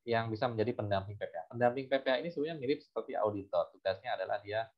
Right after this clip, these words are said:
memberikan, eh, pendampingan tentang proses produksi halal, ya, atau sama seperti konsultan halal, ya. Jadi, eh, syaratnya, ya, warga negara Indonesia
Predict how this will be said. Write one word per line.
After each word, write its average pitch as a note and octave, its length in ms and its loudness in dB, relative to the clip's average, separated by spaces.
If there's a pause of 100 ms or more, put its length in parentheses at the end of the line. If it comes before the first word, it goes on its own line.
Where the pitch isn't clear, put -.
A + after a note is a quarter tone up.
(520)
memberikan, G2+ 560 0
eh, G2 340 -12
pendampingan F#2 840 -2
tentang A2 400 -2
proses - 320 0
produksi F#2+ 400 -4
halal, D#2+ 400 -10 (160)
ya, G#2 160 -6 (480)
atau - 160 0
sama A#2+ 320 2
seperti A2 240 -4
konsultan G2+ 560 2
halal, F#2+ 400 4
ya. F#2+ 100 -8 (1160)
Jadi, B2 400 0
eh, F#2 580 4 (140)
syaratnya, C3 720 2 (160)
ya, F#2 160 -4 (320)
warga F2+ 160 -4
negara F2+ 320 -4
Indonesia F#2 400 -4